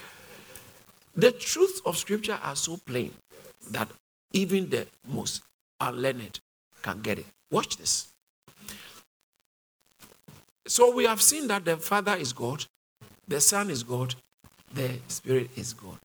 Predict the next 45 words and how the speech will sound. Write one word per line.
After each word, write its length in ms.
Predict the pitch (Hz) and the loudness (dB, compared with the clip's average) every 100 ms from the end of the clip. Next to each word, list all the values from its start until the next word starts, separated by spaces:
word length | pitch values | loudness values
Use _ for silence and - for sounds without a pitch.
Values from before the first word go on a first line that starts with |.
| _ - - - | _ -20 -20 -4
Let 220 | 160 247 | 2 2
me 80 | 214 | 4
even 240 | 196 196 | 2 0
go 180 | 160 165 | 2 2
to 140 | 165 135 | 2 -4
the 160 | 120 | 0
Son. 340 | 120 143 117 - - | 0 0 -4 -8 -8
Uh, 60 | 110 - | -8 -4
there's 220 | 123 127 | -2 -2
a 60 | 127 | -2
scripture, 380 | - 165 165 139 | -2 -2 0 -2
it's 160 | 107 - | -4 -2
very 220 | 127 143 | 2 2
important 440 | 110 110 104 113 | 0 -4 -4 -8
scripture, 360 | - 101 87 82 - | -8 -8 -8 -10 -6
Colossians 460 | 120 139 139 143 127 | -2 0 0 -4 -6
chapter 300 | 110 - 98 | -8 -8 -6
two, 340 | - 123 90 - _ - - - - | -4 -4 -6 -12 _ -20 -20 -20 -8
verse 540 | 117 110 - - - _ _ _ | -6 -2 -2 -2 -6 _ _ _
eight 400 | - - - - - - | 0 0 -2 -2 -4 -10
and 120 | 117 | -10
verse 220 | 107 - | -4 -4
nine. 180 | 110 95 | -4 -10
He 200 | 87 _ | -12 _
said, 180 | - 139 | -8 -2
"Don't 200 | 165 165 | 0 2
let 180 | 147 143 | 0 0
anyone 340 | 127 127 123 | -2 -2 -2
spoil 440 | 123 - - 127 120 | -2 -4 -4 -2 -2
you 160 | 113 | -6
with 260 | 107 101 - _ | -6 -8 -10 _
all 140 | - 131 | -10 -8
kinds 280 | - 104 107 | -8 -8 -8
of 80 | - - | -8 -10
ideologies, 580 | 98 110 107 107 101 | -8 -8 -6 -6 -6
philosophy." 480 | - - 110 101 - - _ _ _ - - - _ - | -6 -6 -6 -6 -8 -12 _ _ _ -20 -20 -20 _ -18
He 60 | - | -14
said, 100 | 117 | -8
"Be 100 | 127 | -4
careful 320 | 160 160 113 | -2 -2 -2
lest 220 | 127 131 | -2 -2
someone 300 | 143 127 120 | -4 -4 -4
will 220 | 107 - | -4 -6
spoil 320 | - - 110 | -10 -4 -2
you." 160 | 113 98 | -2 -8